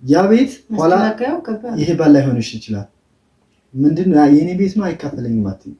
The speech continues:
Speaker 1: ምክንያቱም ያ ቤት አበጃጅተሽዋል፣ በስር ሆነሽ አበጃጅተሽው እንዳለ ያው ግምት ከፋይ ነሽ ማለት ነው።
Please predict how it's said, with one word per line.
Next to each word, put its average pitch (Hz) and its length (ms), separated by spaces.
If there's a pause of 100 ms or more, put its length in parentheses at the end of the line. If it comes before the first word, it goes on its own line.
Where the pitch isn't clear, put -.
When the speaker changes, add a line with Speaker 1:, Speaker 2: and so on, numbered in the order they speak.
(140)
Speaker 1:
ምክንያቱም 160 440 (560)
ያ 160 160
ቤት 196 220 (260)
አበጃጅተሽዋል፣ 135 760
በስር 113 300
ሆነሽ 135 280 (840)
አበጃጅተሽው 139 640
እንዳለ 120 320 (800)
ያው 110 140
ግምት 110 380
ከፋይ 98 340
ነሽ 104 200
ማለት 92 240
ነው። - 100